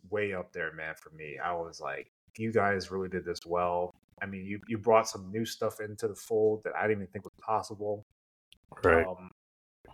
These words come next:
Speaker 1: I'm not gonna lie, like, as soon as she got back from the World Between Worlds, I sorta checked out. <laughs> I was
Speaker 2: I mean,
Speaker 1: like,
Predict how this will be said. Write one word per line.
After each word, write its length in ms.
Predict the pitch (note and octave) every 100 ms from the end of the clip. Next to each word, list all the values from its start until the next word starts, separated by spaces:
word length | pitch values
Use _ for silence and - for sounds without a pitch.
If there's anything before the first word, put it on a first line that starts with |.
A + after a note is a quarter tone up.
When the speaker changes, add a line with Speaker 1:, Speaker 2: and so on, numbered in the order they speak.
| - _ _ _ _ _ -
Speaker 1:
I'm 100 | C3
not 80 | F3+
gonna 160 | C#3+
lie, 320 | A2+ G#2+ A#2 B2
like, 420 | A2 G2+ F#2+ - _ _ _ _ _ _ _ _ -
as 180 | C3 -
soon 200 | E3+ F#3+
as 80 |
she 140 | - C#3
got 360 | B2+ A2+ -
back 380 | G2 G2+ B2+ -
from 400 | - - A2 A#2+
the 80 | C3
World 220 | B2+ C3+
Between 360 | C3+ C3+ C#3 C3+
Worlds, 300 | C3+ C#3 C#3 A#2
I 80 |
sorta 260 | A#2+ D#3 A2+
checked 300 | - F#2+ -
out. 280 | - D#2+ - -
<laughs> 600 | D#3 - - - - A3+ _ - - - - - _ _ - - -
I 80 | D3+
was 160 | D#3+
Speaker 2:
I 60 | E3
mean, 60 | D#3
Speaker 1:
like, 300 | F#3 -